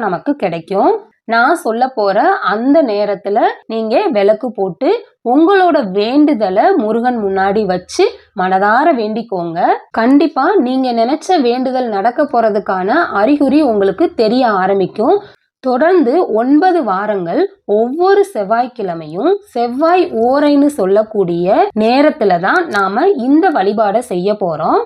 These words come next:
எல்லாரும் சொல்லுவாங்க செவ்வாய் ஓரை நேரம் அப்படின்னா காலையில ஆறு to ஏழு, மதியம் ஒண்ணு to ரெண்டு, இரவு ஏழு to எட்டு. So இந்த நேரத்துல விளக்கு போடணும் அப்படின்னு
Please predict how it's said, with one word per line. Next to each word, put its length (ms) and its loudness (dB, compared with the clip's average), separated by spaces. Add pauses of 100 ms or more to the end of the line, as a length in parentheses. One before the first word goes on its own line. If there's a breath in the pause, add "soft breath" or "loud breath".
(300)
எல்லாரும் 480 2
சொல்லுவாங்க 460 0 (200)
செவ்வாய் 400 2 (140)
ஓரை 200 0 (140)
நேரம் 400 -2
அப்படின்னா 420 -4 (400 loud breath)
காலையில 480 2 (240)
ஆறு 180 0 (100)
to 60 -8 (240)
ஏழு, 240 -2 (340 loud breath)
மதியம் 460 2
ஒண்ணு 220 0 (100)
to 80 -2 (100)
ரெண்டு, 300 0 (520)
இரவு 240 4 (160)
ஏழு 160 0 (100)
to 80 -2 (140)
எட்டு. 220 -2 (320 soft breath)
So 60 -2 (180)
இந்த 160 6 (120)
நேரத்துல 480 0
விளக்கு 260 0 (100)
போடணும் 380 0
அப்படின்னு 340 -2